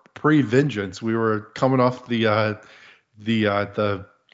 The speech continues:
sorry, the, uh, Taker Hardy match, the ladder match, and all that kind of stuff, and the, the Jackie Gata, um, infamous Botcha Fest, uh, all that stuff. And here we are in December of two thousand two, and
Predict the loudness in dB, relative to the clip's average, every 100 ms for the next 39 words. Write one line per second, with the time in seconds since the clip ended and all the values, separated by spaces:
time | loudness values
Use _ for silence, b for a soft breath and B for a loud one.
0 | -18 -18 -16 -16 -18 -20 _ _ _ 0
1 | 2 2 2 0 0 2 0 2 2 4
2 | 4 2 0 -2 -4 -6 -2 0 0 -2
3 | -2 -4 -6 -6 -4 -2 -2 -2 -4 -4
4 | 0 0 0 -6 -8 -8 -8 -6 -6 0
5 | 0 0 -2 -2 0 2 2 0 B B
6 | B B B -8 -2 -2 -2 -4 -4 -2
7 | -4 -6 -2 2 2 0 0 2 2 0
8 | -8 -10 -10 -8 -6 -6 0 2 4 4
9 | 2 -4 -2 -2 -4 -8 -6 -2 2 4
10 | 6 4 2 -2 -4 -8 -10 -10 -6 0
11 | 0 0 -4 -8 -8 -4 -4 0 0 0
12 | -6 -4 0 2 2 0 -6